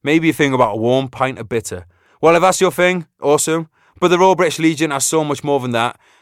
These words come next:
Um, they really are up to speed, up to the whatever century we're in now, twenty-fifth? Uh, I don't know. And if you're a veteran and you need help with finances, uh, your mental health, your physical health, burying a body in the woods, whatever, contact the Royal British Legion.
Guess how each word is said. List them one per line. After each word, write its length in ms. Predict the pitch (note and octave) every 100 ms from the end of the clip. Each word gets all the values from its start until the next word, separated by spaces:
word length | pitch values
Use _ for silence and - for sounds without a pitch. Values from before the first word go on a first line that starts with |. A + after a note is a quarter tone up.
| -
Um, 300 | B2+ C3 B2+
they 180 | C3 C3
really 260 | C#3+ C#3
are 180 | B2+ A#2+ A2+
up 120 | -
to 100 | -
speed, 380 | - B2+ A#2+ A#2
up 160 | B2 A2+
to 240 | B2 A#2
the 280 | A2 A2+ G2+ _ -
whatever 300 | A2+ A2+ G#2
century 340 | A#2 G#2+ G#2+
we're 180 | G2+ A#2
in 80 | G2
now, 280 | G2 A2 G2+ -
twenty-fifth? 520 | B2+ A#2+ B2+ B2 _ _ _ -
Uh, 420 | G#2 G#2 G2 G2 G2
I 60 | -
don't 40 | G2
know. 220 | G2 F#2 _ _
And 120 | C#3 D3
if 100 | C#3+
you're 120 | D3
a 40 |
veteran 480 | C#3 F3+ - F#3 E3
and 80 | C#3
you 40 |
need 160 | C#3+ C3
help 160 | C#3 B2
with 100 | G#2+
finances, 880 | E3+ F3 F3 D#3+ F3 E3+ D#3 - - _ _ -
uh, 220 | A#2+ A#2
your 220 | A2+ A2
mental 360 | A2+ C#3 C#3 C#3
health, 500 | C#3+ C#3+ C#3 - -
your 180 | A2+ G#2+
physical 420 | F#2+ D3 C3 C3+ C#3
health, 360 | C#3 C3+ -
burying 260 | - C#3 C#3
a 40 |
body 280 | B2+ C3+ B2+
in 60 | B2
the 60 | A#2
woods, 240 | B2 A2+
whatever, 400 | A#2+ A#2 A2+ G#2+ - _
contact 320 | - C#3 B2+ B2
the 60 |
Royal 180 | B2 A#2+
British 240 | A2 A2 A2+
Legion. 400 | C3+ B2 B2+